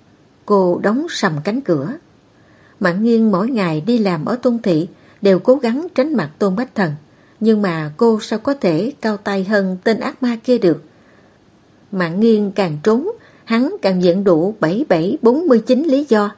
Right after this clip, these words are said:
để được gặp cô. "Chủ tịch Tôn, đây đâu phải trong phạm vi công việc của tôi, phiền anh tìm người khác bàn bạc đi."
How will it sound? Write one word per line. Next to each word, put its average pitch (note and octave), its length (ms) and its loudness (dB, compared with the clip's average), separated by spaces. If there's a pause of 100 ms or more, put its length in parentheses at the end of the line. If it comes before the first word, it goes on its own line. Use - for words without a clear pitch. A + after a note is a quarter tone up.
để F3+ 300 0
được F#3+ 260 0
gặp D#3+ 220 -2
cô. F#3+ 260 0 (1700)
"Chủ A3 200 2
tịch - 320 -2
Tôn, B3+ 360 2 (520)
đây A#3 360 4
đâu A3+ 160 2
phải A3 520 -2
trong A3+ 140 4
phạm G#3 220 0
vi A3+ 200 2
công A3 240 0
việc F3 240 2
của B3 120 2
tôi, A#3 440 2 (420)
phiền G3+ 260 6
anh A#3 340 2
tìm G#3 200 4
người F#3+ 140 4
khác C4+ 320 -2
bàn G3 200 0
bạc G3 200 -2
đi." B3 320 4